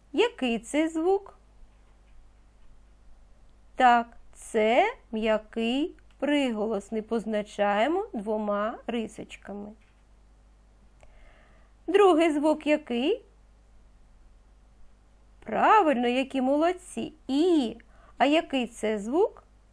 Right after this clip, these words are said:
Голосний. Позначаємо кружечком. Назвіть, будь ласка, останній звук. Ньо. Ньо.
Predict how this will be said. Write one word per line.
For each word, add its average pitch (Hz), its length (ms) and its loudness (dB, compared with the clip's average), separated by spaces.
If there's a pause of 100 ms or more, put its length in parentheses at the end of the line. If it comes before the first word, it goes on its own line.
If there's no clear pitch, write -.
(1200)
Голосний. 339 920 0 (200)
Позначаємо 220 920 -2
кружечком. 302 880 -4 (1300)
Назвіть, 254 600 -2
будь 453 200 0
ласка, 302 480 6
останній 254 640 0
звук. 233 520 -8 (880)
Ньо. 359 420 6 (680)
Ньо. 339 440 2